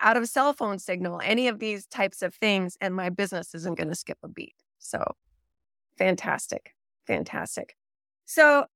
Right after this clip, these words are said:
let's go ahead and I know that, uh, you are willing to extend a bit of an offer to people from Extend Team. So why don't you tell us a little bit about that?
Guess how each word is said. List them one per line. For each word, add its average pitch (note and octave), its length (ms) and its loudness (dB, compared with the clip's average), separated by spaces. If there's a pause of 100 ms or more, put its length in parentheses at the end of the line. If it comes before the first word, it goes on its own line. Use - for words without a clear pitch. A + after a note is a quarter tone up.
let's - 680 0
go F4 180 8
ahead G#4 280 6
and D4 260 4
I D#4 140 8
know F4+ 320 6
that, C#4 440 6
uh, G#3+ 40 -2
you A#3+ 340 -2
are E4 100 0
willing D4 440 0
to A3 480 -8
extend B3+ 380 -4
a B3 40 0
bit B3 140 2
of A#3+ 80 -2
an A#3+ 80 0
offer A#3+ 420 2
to - 120 -18
people G3+ 500 -10 (380)
from A#3+ 160 0
Extend A#3+ 440 0
Team. A3+ 220 -4
So A#3 120 -4
why A#3 140 6
don't B3+ 100 0
you C#4 80 -2
tell C4+ 200 -2
us C4 120 -4
a C4 60 -8
little B3 180 -4
bit B3 100 0
about B3 220 0
that? - 180 -6